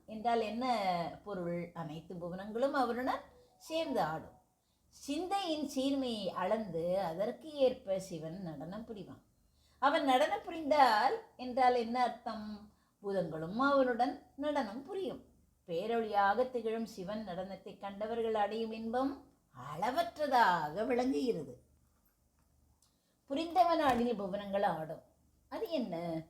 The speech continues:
இறைவன் தனது படைப்பு, காத்தல், அழித்தல் உள்ளிட்ட தொழில்களை செய்ய, அஹ், செய்ய திருவுள்ளம் கொண்டு ஆடத் தொடங்கினால், இந்த பிரபஞ்சத்தில் உள்ள அனைத்து அண்டங்களும், புவனங்கள் என்று கூறுகிறோமே,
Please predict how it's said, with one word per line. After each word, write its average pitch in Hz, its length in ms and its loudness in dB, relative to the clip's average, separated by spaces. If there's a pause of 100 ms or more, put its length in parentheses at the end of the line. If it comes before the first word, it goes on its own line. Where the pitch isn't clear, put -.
(260)
இறைவன் 349 380 -4
தனது 214 300 -4
படைப்பு, 185 440 -4
காத்தல், 185 380 -4
அழித்தல் 190 380 -4
உள்ளிட்ட 180 540 -6
தொழில்களை 185 460 -6
செய்ய, 175 440 -6 (160)
அஹ், 170 340 -6
செய்ய 202 460 -4
திருவுள்ளம் 190 480 -8
கொண்டு 160 560 -4 (380)
ஆடத் 302 340 6
தொடங்கினால், 180 920 -4
இந்த 262 180 2
பிரபஞ்சத்தில் 277 800 0
உள்ள 240 320 2
அனைத்து 247 580 2
அண்டங்களும், 196 680 0
புவனங்கள் 208 460 -8
என்று 180 220 -6
கூறுகிறோமே, 175 720 -6